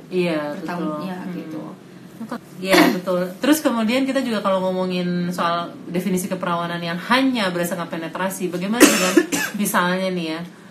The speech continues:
Speaker 1: orang yang akhirnya anal? Karena setahu aku ya di, di Arab itu banyak,
Speaker 2: Banyak cewek
Speaker 1: banyak cewek yang akhirnya
Speaker 2: yang demi
Speaker 1: demi
Speaker 2: menjaga
Speaker 1: menjaga
Speaker 2: keperawanan.
Speaker 1: keperawanan, akhirnya dia anal ya.
Speaker 2: Anal.
Speaker 1: Gitu. Nah, itu apakah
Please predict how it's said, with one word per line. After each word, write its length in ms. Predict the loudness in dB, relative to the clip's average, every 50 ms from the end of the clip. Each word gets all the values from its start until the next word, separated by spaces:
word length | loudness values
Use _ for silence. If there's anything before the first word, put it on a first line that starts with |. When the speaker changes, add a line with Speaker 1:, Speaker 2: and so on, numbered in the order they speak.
| -20 -14 -8
Speaker 1:
orang 300 | -4 -2 0 0 0 0
yang 240 | -2 -2 -4 -4 -6 -8 -12 -14 -16 -18 -16 -10
akhirnya 300 | -4 -2 -2 -2 -2 -4
anal? 380 | -6 -6 -4 -4 -4 -6 -6 -6
Karena 160 | -4 -4 -4
setahu 240 | -2 -2 0 0 0 0
aku 140 | -2 -4 -4
ya 120 | -6 -4
di, 320 | -4 -4 -4 -2 -4 -4
di 120 | -2 -4 -4
Arab 360 | -4 -2 -2 0 0 -2 -2 -2
itu 200 | -6 -6 -4 -4 -4 -4 -6 -10 -10
banyak, 220 | -6 -4 -2 0 0
Speaker 2:
Banyak 220 | 0 0 0 -2
cewek 400 | -2 -4 -2 -2 -2 -2 -2 -2 -2
Speaker 1:
banyak 240 | 0 2 2 2
cewek 200 | 2 2 0 2 2
yang 80 | 2
akhirnya 360 | 2 2 2 2 0 0 -2 -2 0 2
Speaker 2:
yang 160 | 2 4 4 6
demi 420 | 6 4 4 6 8 8 8 8 8 6 4 4 4 6
Speaker 1:
demi 140 | 8 8 8
Speaker 2:
menjaga 260 | 8 8 8 8 8
Speaker 1:
menjaga 300 | 8 8 8 10 8 8 8 6
Speaker 2:
keperawanan. 560 | 6 6 8 8 8 8 6 6 6 4 2 2
Speaker 1:
keperawanan, 480 | 2 2 2 4 4 4 4 2 2 0
akhirnya 320 | 0 0 0 0 0 0 -2
dia 200 | -2 -2 -2 -2 -4 -4
anal 480 | -6 -6 -6 -4 -4 -2 -2 -2 0 -2 -2 -4
ya. 180 | -4 -4 -4 -2
Speaker 2:
Anal. 300 | 0 0 0 0 0 -2 -6 -8 -12
Speaker 1:
Gitu. 320 | -12 -12 -12 -12 -10 -8 -8 -8 -8
Nah, 140 | -8 -8 -10
itu 180 | -6 -4 -4
apakah 500 | -4 -4 -4 -6 -6 -4 -2 -2 -2 -2